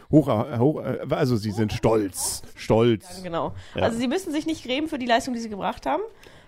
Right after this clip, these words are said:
Speaker 2: Für mich gehören drei aus der Gruppe weiter.
Speaker 1: Ja, und Spanien darf sich grämen. Da sind wir jetzt mal ein bisschen tolerant, nicht? Die dürfen sich ärgern, und zwar ganz offiziell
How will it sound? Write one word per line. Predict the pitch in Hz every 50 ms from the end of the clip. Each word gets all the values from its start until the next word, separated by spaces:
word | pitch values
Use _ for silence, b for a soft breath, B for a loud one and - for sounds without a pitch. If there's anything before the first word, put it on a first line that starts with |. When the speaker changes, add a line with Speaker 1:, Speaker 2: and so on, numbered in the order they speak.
| B B
Speaker 2:
Für | 269 240
mich | 247 294 - - - - - - - _ - 220 214
gehören | 277 277 269 247 247 262
drei | 240 226 - 196 214 233 262 254 -
aus | - 247 -
der | - 247
Gruppe | - 226 226 254 202
weiter. | 185 - 120 - - - - - - _ - -
Speaker 1:
Ja, | - 98 - - B B B B B B B B
und | - 127 -
Spanien | - - 113 120 131 160 170 175 185 202 208 -
darf | - 107 107 -
sich | - 95 -
grämen. | - 92 87 80 71 - - -
Da | - 120 127 127
sind | 120 143 143 139
wir | 127
jetzt | 120 113 117
mal | 117 107 107 107 101 101 -
ein | - 113
bisschen | 123 120 - 110 98
tolerant, | 101 110 98 95 101 139 170 180 -
nicht? | 120 147 180 - -
Die | 110 104
dürfen | - 156 151 - - - 131 123
sich | 214 196 196
ärgern, | 117 120 113 123 131 160 202 220 - B B B B 190 B
und | - 135 135 135 -
zwar | - 131 123 123
ganz | 120 123 131 123 -
offiziell | 151 123 107 117 104 - - 117 117 151 190 240 320